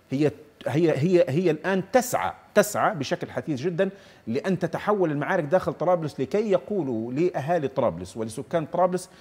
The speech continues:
بأن هذه الع-، العمليات ما جلبت لطرابلس وأهالي طرابلس إلا التدمير وليست عمليات تحرير.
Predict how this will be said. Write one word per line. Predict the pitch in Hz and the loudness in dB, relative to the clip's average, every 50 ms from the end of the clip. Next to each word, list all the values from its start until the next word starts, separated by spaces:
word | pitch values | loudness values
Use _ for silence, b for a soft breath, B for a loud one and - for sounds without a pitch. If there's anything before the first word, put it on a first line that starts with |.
| B B B B B | B B B B B
بأن | 117 113 143 139 | 0 0 0 0
هذه | 135 147 190 180 156 | 0 2 2 2 2
الع-، | 143 127 135 147 - | 0 -2 -2 -4 -4
العمليات | 139 110 117 131 127 127 127 147 170 180 165 170 147 | -2 0 0 0 2 0 0 0 0 0 0 0 -2
ما | 143 139 | -2 0
جلبت | 120 160 165 147 127 120 - 127 | 0 0 0 0 -2 -4 -4 -4
لطرابلس | 131 131 - - 147 151 135 117 107 95 120 | -6 -6 -2 0 0 0 0 -2 -4 -8 -10
وأهالي | - - 127 147 160 139 - | -10 -10 -8 -6 -6 -6 -6
طرابلس | - 139 139 - 110 95 - - | -4 -6 -6 -4 -6 -10 -8 -6
إلا | 135 113 | -4 -4
التدمير | 104 - - 123 104 113 170 202 185 165 | -4 -4 -4 -4 -4 -2 -2 -2 -2 0
وليست | 160 165 185 165 - 143 - | 0 0 0 0 -2 -6 -6
عمليات | - 139 123 123 120 120 123 123 120 - | -4 -2 -2 0 0 0 0 0 0 -2
تحرير. | - - - 95 87 80 | -10 -10 -8 -8 -8 -8